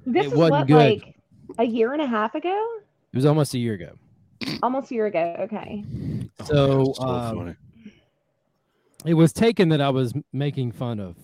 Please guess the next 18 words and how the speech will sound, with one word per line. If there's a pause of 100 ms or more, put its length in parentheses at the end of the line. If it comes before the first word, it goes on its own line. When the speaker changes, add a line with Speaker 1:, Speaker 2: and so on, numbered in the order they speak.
(880)
Speaker 2:
the
Velma
girl. (840)
And,
um, (1800)
<sighs> (1080)
I
had
some
very,
very (840)
TikTok
<laughs>
famous
people
come
after
me.